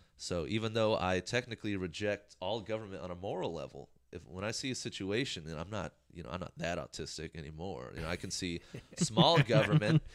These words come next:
Speaker 1: even though small government is illogical and irrational and a little bit evil, it's way better than a lot of evil and a lot of aggression
Speaker 2: Gotcha.
Speaker 1: and a lot of government.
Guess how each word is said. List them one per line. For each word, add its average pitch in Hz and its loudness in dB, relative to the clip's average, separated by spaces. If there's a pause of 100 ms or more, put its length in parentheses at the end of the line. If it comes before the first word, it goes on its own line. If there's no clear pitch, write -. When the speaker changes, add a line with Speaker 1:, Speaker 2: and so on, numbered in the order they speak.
(140)
Speaker 1:
even 139 2
though 123 2
small 120 -4
government 107 -6
is 101 -6
illogical 90 -4
and 90 -8
irrational 90 -2
and 101 0
a 110 0
little 117 2
bit 123 -2
evil, 113 -6 (420)
it's 156 -4 (320)
way 131 0
better 107 2
than 90 -2
a 76 -2
lot 98 4
of 95 -2
evil 73 -8 (280)
and 85 -8
a 87 -6
lot 87 0
of 90 0
aggression 82 -6
Speaker 2:
Gotcha. 90 -6
Speaker 1:
and 82 -8
a 82 -6
lot 90 -2
of 85 -6
government. 50 -16